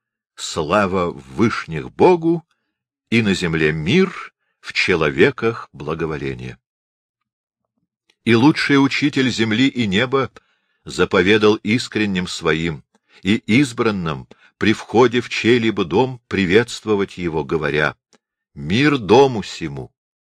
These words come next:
И много раз говорил он им: "Мир оставляю вам, мир мой даю вам, мир вам". И воистину это драгоценности сокровища, данные и оставленные такою рукой,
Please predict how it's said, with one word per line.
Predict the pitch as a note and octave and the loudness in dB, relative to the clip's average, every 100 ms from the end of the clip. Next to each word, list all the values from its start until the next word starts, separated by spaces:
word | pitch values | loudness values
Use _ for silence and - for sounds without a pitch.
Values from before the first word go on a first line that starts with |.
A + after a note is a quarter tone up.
| _ _ _ _ _ _ _ | _ _ _ _ _ _ _
И | D#2+ | -16
много | C2+ C#2+ A2 A#2+ | -10 -2 2 4
раз | C3+ D3+ | 4 2
говорил | A#2+ C3+ B2 A#2 F#2+ | 2 2 2 0 -2
он | E2+ | -4
им: | C#2+ B1 _ _ _ _ - | -8 -12 _ _ _ _ -14
"Мир | D3 D3+ F#3 F#3 | -2 4 6 6
оставляю | D#3+ - C3+ B2 A#2+ G#2+ F#2 | 4 0 -2 0 2 2 0
вам, | D#2+ D2+ A#1+ - _ _ _ _ _ | -2 -2 -4 -14 _ _ _ _ _
мир | C3 C3 C#3 F3 D#3+ | -12 0 6 6 6
мой | D3 C3+ | 4 4
даю | F#2 F#2+ F2+ D#2 | 2 -2 -2 -6
вам, | C#2 C2 A#1 _ _ _ _ | -6 -6 -10 _ _ _ _
мир | B1+ D#3 D3+ C3+ | -6 -2 0 -2
вам". | E2 C#2 B1 _ _ _ _ _ _ _ _ _ _ _ | -4 -8 -8 _ _ _ _ _ _ _ _ _ _ _
И | - C#2 | -8 -6
воистину | C#2+ F2+ G#2 - F#2 | -2 -2 -4 -6 -2
это | G2 G2+ F#2 | 0 0 0
драгоценности | F2 F2+ - - G#2 A2 G#2+ - | 2 0 -2 0 0 0 -8 -10
сокровища, | G2 G2+ - G#2 A2+ G#2 - F2 | -6 -6 -2 2 2 0 -4 -2
данные | E2+ A2 G#2+ G2+ G2 | 0 0 0 0 0
и | - | 0
оставленные | F2+ F2 - G2+ A2+ G#2 G#2 F#2+ F#2 | 0 -2 -4 -2 0 0 -2 0 0
такою | - G2 - - B2+ F3+ E3+ | 0 -4 -4 0 4 4 2
рукой, | D3 C3+ - A#2 F2+ - | -2 -6 0 0 0 -2